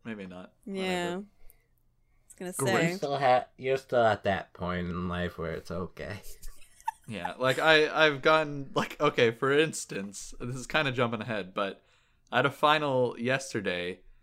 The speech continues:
Speaker 1: and it was like, if I do really terrible, I get a C. If I do all right, I get a B, and if I do really well, I get an A.
Speaker 2: Hmm.
Speaker 1: Like,
Speaker 3: Yeah.
Speaker 1: halfway through, I was like, "What am I doing with my life?" <laughs> And I just, like, wrote a bunch of crap and turned it in.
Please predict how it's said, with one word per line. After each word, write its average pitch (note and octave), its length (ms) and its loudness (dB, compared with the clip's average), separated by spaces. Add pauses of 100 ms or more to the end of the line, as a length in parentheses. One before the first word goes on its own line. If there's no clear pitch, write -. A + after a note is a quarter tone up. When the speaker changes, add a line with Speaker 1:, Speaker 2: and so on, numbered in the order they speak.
(280)
Speaker 1:
and A2 640 -2
it B2 80 2
was B2+ 180 4
like, A#2 380 0
if B2 160 -2
I C3+ 160 4
do D#3 320 4
really C#3 380 0
terrible, D3+ 760 0
I A#2 120 -4
get A2+ 180 0
a G#2+ 80 -2
C. F2 540 -6
If B2+ 160 -8
I A2 80 2
do C3+ 260 0
all B2 160 6
right, A#2+ 400 2
I A2+ 60 -10
get G#2+ 180 -2
a G2+ 60 -2
B, G#2 440 -4
and A2 120 -8
if G#2+ 160 -6
I G#2+ 140 -2
do A2 280 -4
really G#2 300 -2
well, G2 260 0
I G#2 60 -2
get G#2 140 -4
an F#2+ 100 -6
A. A2+ 340 -4 (320)
Speaker 2:
Hmm. A3 160 -12
Speaker 1:
Like, F3 140 0
Speaker 3:
Yeah. E3+ 60 0
Speaker 1:
halfway D3+ 400 6
through, C#3 200 2
I B2 100 6
was A2 140 0
like, G#2 300 -2 (480)
"What C3+ 160 4
am G2+ 80 -2
I F2+ 80 -2
doing F#2+ 260 -2
with F#2+ 140 -8
my G2 100 -4
life?" F#2+ 420 -4
<laughs> - 40 -6
And - 80 -2
I - 160 -12
just, - 200 4
like, - 160 10
wrote C3 220 4
a B2+ 40 -2
bunch - 240 4
of C#3+ 80 -4
crap C3+ 260 6
and A#2+ 120 -4
turned A#2+ 280 -2
it G2 100 -6
in. G#2 200 -6